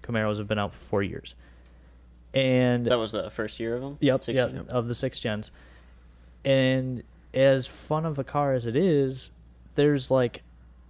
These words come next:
Speaker 1: there's Alan, your car, and then Alan, your car, and then your car, and then there's, like, two guys and then me, as far as quarter mile go. And I don't even race quarter mile. Like, I'm a road course guy.
Speaker 2: Yeah.
Speaker 1: And my car runs a twelve five,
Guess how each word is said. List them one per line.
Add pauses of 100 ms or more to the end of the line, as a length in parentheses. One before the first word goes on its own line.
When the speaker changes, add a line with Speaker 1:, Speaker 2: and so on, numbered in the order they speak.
(100)
Speaker 1:
there's (600)
Alan,
your
car, (720)
and
then
Alan,
your
car, (260)
and
then
your
car, (800)
and
then
there's,
like, (360)
two
guys
and
then
me, (400)
as
far
as
quarter
mile
go. (120)
And
I
don't
even
race
quarter
mile. (420)
Like,
I'm
a
road
course
guy.
Speaker 2:
Yeah. (380)
Speaker 1:
And
my
car
runs
a
twelve
five,